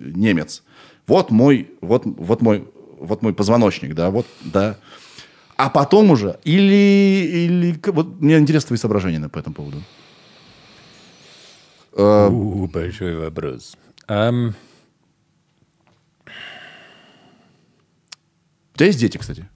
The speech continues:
Speaker 2: Да.
Speaker 1: Да.
Speaker 2: У нас с моей прекрасной женой
Speaker 1: Да.
Speaker 2: есть полуторагодовая дочка.
Speaker 1: А, то есть вообще сейчас вопрос так в, в, в, в кассу, да? А жена из России?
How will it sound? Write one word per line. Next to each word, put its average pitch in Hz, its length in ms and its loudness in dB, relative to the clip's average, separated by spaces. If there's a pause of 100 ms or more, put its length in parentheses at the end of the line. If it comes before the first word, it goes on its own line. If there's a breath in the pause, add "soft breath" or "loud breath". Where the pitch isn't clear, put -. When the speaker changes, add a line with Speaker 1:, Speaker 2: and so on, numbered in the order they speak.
(640)
Speaker 2:
Да. 90 380 -6 (300)
Speaker 1:
Да. 73 320 -10
Speaker 2:
У 85 80 -10
нас 87 440 -10 (160)
с - 180 -20
моей 82 220 -6
прекрасной 80 760 -10
женой 80 520 -10 (120)
Speaker 1:
Да. 85 200 -6
Speaker 2:
есть - 400 -12 (220)
полуторагодовая 82 1300 -10 (640)
дочка. - 300 -16 (320)
Speaker 1:
А, 113 420 -2
то 110 100 -4
есть 95 80 -4
вообще 110 200 -2
сейчас 95 160 -8
вопрос 92 300 -6
так 82 140 -12
в, 73 120 -12
в, - 140 -20
в, 50 380 -18
в - 120 -20
кассу, - 400 -4 (140)
да? 117 300 0 (680 soft breath)
А 95 220 2
жена 107 500 2
из 90 160 -14
России? 143 320 -6